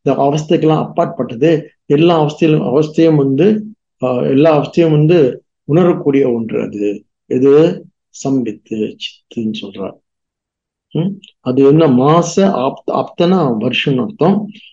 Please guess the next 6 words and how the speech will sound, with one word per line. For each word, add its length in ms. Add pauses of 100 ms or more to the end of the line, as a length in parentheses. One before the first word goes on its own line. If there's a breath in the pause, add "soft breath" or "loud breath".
(160)
யுக 600 (220)
கல்பம், 460 (800)
எல்லாவற்றையும் 720
கடந்து 400
நிக்-, 160
நிற்கின்ற 840